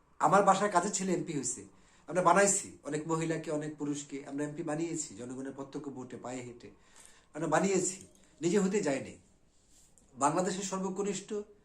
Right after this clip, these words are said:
সাবেক দুবারের সংসদ সদস্য প্রার্থী হিসেবে আওয়ামী লীগ এবং বিএনপিকে, মানে, নাকানি চুবানি খেয়ে খাইয়েছি বাচ্চা বয়সে। তো এখন তো ধরেন অনেকে বলবে যে, "আপনি এমপি হইতেন বা মন্ত্রী হইতেন।" আমার এটা শখ নেই আসলে। এটা আমার কাছে এমপিটা ছোট পোস্ট মনে হয়,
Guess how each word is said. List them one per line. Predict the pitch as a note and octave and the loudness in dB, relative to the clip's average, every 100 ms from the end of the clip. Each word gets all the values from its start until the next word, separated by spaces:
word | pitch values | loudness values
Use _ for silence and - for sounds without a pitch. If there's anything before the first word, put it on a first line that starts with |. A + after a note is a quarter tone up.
| _ _ _ | _ _ _
সাবেক | - E3 E3+ | -4 0 0
দুবারের | F3+ F#3 | 0 0
সংসদ | - F3 E3+ | -2 -4 -6
সদস্য | - F3 F#3 F#3+ | -8 -8 -8 -6
প্রার্থী | E3 D#3+ F3 | -6 -4 -4
হিসেবে | E3+ F3 E3+ E3+ - - _ _ | -4 -6 -10 -12 -14 -20 _ _
আওয়ামী | C3+ D#3 F#3 | 2 4 4
লীগ | F#3 F3+ | 2 0
এবং | F3 D#3+ | -2 -4
বিএনপিকে, | D#3+ E3+ E3 D3+ D#3 D3+ D3+ _ _ _ - | 0 0 0 -6 -6 -6 -8 _ _ _ -12
মানে, | C3 | -8
নাকানি | C3+ C#3+ F3+ F#3 | 0 0 2 0
চুবানি | F#3 F3+ F3 | 0 -2 -2
খেয়ে | E3 E3 D#3 | -2 -4 -4
খাইয়েছি | - C#3+ C3+ - - | -2 0 0 -4 -10
বাচ্চা | G2 - C#3 | -10 -6 -6
বয়সে। | A2+ F#2 - - _ _ _ _ _ _ | -6 -10 -14 -18 _ _ _ _ _ _
তো | - | 0
এখন | D3 D#3 F#3 | 0 2 -2
তো | F#3 | -4
ধরেন | F#3 F#3 F#3+ F3 | -2 0 0 -2
অনেকে | E3+ F3+ | -4 -2
বলবে | E3+ E3 E3 | -2 -2 -2
যে, | D#3+ | -2
"আপনি | D3 E3 | -2 -2
এমপি | D3+ C#3+ D3 | -6 -6 -8
হইতেন | C#3+ C#3 | -6 -6
বা | C3+ | -6
মন্ত্রী | C3+ C3+ B2+ | -6 -8 -14
হইতেন।" | A#2+ A2+ - _ _ _ | -14 -16 -20 _ _ _
আমার | C3+ D#3+ | -4 0
এটা | F3+ F3+ | 0 -2
শখ | D3+ C#3 B2 | -4 -6 -6
নেই | G#2+ | -12
আসলে। | - F#2+ - - _ _ _ - | -14 -18 -20 -20 _ _ _ -12
এটা | C#3+ F3 | 0 2
আমার | F3+ | 2
কাছে | F#3 G3 | 0 0
এমপিটা | F#3 F3 F#3+ F#3+ | -2 -2 -4 -4
ছোট | F#3+ G3 | -2 0
পোস্ট | F#3 E3+ D#3 | 0 -4 -4
মনে | C#3 | -6
হয়, | A2+ | -8